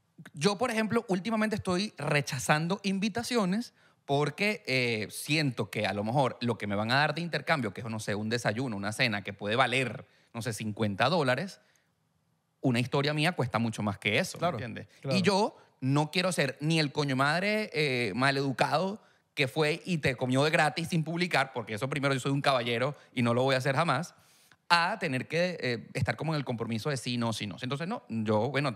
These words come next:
Speaker 1: te paso el media kit, conversamos, hacemos una estrategia de, de redes sociales y si te gusta, bueno, ahí está, con mucho gusto vamos a promocionar nuestro negocio.
Speaker 3: Claro.
Speaker 1: Creo. Y creo que es como un valor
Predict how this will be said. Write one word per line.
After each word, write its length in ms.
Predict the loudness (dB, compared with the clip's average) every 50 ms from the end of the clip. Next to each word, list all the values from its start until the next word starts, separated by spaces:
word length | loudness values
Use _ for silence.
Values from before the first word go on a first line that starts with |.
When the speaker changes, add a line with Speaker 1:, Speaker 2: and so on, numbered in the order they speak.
| -8 -14 -6
Speaker 1:
te 120 | _ -2 0
paso 180 | 0 0 0 0
el 60 | 0
media 240 | 2 2 2 2 2
kit, 340 | 2 0 0 0 0 -4 -10 -20 _ _ _
conversamos, 600 | _ -2 0 0 0 2 2 2 2 2 2 2
hacemos 200 | 2 2 0 0 0
una 80 | 0
estrategia 440 | 0 0 -2 -2 -2 -2 -2 0 2
de, 160 | 2 2 2 4 2
de 60 | 2
redes 240 | 2 2 0 0 0
sociales 420 | -4 -6 -2 0 0 0 0 -2 -4 -8 -16 -10
y 100 | -8 -8
si 120 | -6 -6
te 100 | -6 -4
gusta, 320 | -2 -2 -2 -2 0 0 0
bueno, 220 | 0 0 -2 -2
ahí 40 | -4
está, 200 | -4 -4 -6 -4
con 140 | -4 -4 -2
mucho 180 | -2 -2 -2 -4
gusto 220 | -4 -2 -2 0
vamos 180 | 0 0 0 -2
a 60 | -4
promocionar 380 | -4 -6 -8 -8 -8 -8 -8 -8
nuestro 260 | -8 -10 -12 -12 -16
negocio. 340 | -14 -16 -16 -18 -18 -20 _ _ _ -12
Speaker 3:
Claro. 160 | -10 -2 2
Speaker 1:
Creo. 260 | 2 2 2 0 -4 -10 _ _ _ _ _ _ _ _ _ _ _ _ _ _
Y 380 | 0 2 2 2 2 0 -2 _
creo 240 | 0 2 2 2 2
que 80 | 0 -6
es 60 | -6
como 180 | -4 -4 -2 -2
un 80 | 0 0
valor 400 | 2 2 4 2 2 2 -2